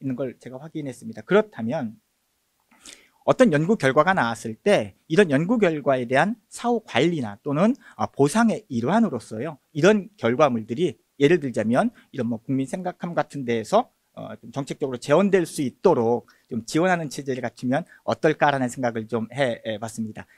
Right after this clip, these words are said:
이 또한 굉장히 훌륭한 보상 체계라고 생각을, 을 합니다. 아, 정책,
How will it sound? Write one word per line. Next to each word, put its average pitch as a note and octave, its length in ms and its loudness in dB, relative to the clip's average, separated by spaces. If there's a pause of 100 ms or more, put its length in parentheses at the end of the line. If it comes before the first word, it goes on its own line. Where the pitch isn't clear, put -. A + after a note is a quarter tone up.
(100)
이 G3 180 -2
또한 G#3 200 2
굉장히 D#3+ 280 -4
훌륭한 A3+ 420 -2
보상 F#3+ 300 -2
체계라고 C#3+ 380 -6
생각을, B2 500 -8 (220)
을 A2+ 160 -6
합니다. B2 340 -10 (1120)
아, B2+ 360 2
정책, F3+ 480 -4